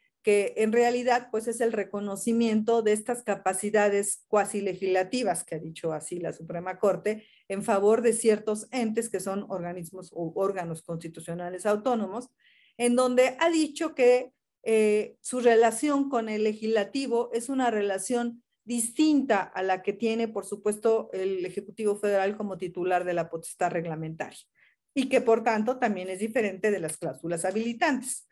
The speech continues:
La diferencia es que, mientras en las cláusulas habilitantes, eh, la facultad corresponde al legislador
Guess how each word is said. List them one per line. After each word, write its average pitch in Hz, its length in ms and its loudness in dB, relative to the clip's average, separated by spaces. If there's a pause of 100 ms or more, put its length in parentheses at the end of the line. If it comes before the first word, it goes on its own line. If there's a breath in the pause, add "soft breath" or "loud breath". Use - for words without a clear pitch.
(840)
La 233 200 8
diferencia 262 720 0 (100)
es 240 160 0
que, 269 160 0
mientras 214 440 -2
en 202 80 -6
las 196 140 -6
cláusulas 247 480 2
habilitantes, 240 920 -2 (300)
eh, 190 440 -6
la 196 220 4
facultad 202 580 0
corresponde 214 640 2
al 220 60 4
legislador 214 680 2